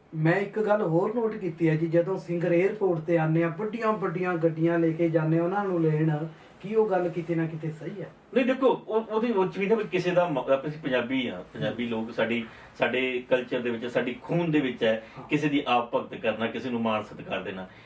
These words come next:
Speaker 2: ਕੋਈ ਮਾੜੀ ਗੱਲ ਨਹੀਂ ਮੈਨੂੰ ਨਜ਼ਰ ਆਉਂਦੀ, ਪਰ ਇਹ ਇੰਨੇ ਵੱਡੇ ਪੱਧਰ ਤੇ ਕਿਉਂ ਕੀਤਾ ਜਾਵੇ?
Speaker 1: ਹਾਂ, ਬਿਲਕੁਲ।
Speaker 2: ਸਵਾਲ ਇਹ ਹੈ,
Speaker 1: ਹੂੰ।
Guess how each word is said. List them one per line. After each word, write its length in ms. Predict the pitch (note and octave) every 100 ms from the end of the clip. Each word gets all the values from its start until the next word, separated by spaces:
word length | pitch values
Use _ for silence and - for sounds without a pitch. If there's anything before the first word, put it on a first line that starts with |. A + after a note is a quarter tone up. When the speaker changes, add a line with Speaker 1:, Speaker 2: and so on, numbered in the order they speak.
| - - - -
Speaker 2:
ਕੋਈ 120 | F3+
ਮਾੜੀ 360 | D3 C3 D#3 D#3
ਗੱਲ 180 | D#3 D#3
ਨਹੀਂ 120 | F3
ਮੈਨੂੰ 200 | D3 C3+
ਨਜ਼ਰ 220 | B2 B2+
ਆਉਂਦੀ, 180 | B2+ D#3+
ਪਰ 280 | E3+ F#3 F#3
ਇਹ 200 | F3+ F#3+ - - - - - -
ਇੰਨੇ 420 | E3 E3+ F3+ G3 - -
ਵੱਡੇ 360 | B2+ C3+ G#3+ A#3
ਪੱਧਰ 280 | G3 F3+
ਤੇ 200 | E3 A3
ਕਿਉਂ 240 | A3 C4 B3
ਕੀਤਾ 260 | F3 D#3
ਜਾਵੇ? 200 | F#3 F2+ D#3
Speaker 1:
ਹਾਂ, 160 | D3 -
ਬਿਲਕੁਲ। 180 | D3
Speaker 2:
ਸਵਾਲ 420 | - D#3 C#3+ E3 C#3
ਇਹ 160 | B2
ਹੈ, 120 | G2+ - _
Speaker 1:
ਹੂੰ। 60 | C#3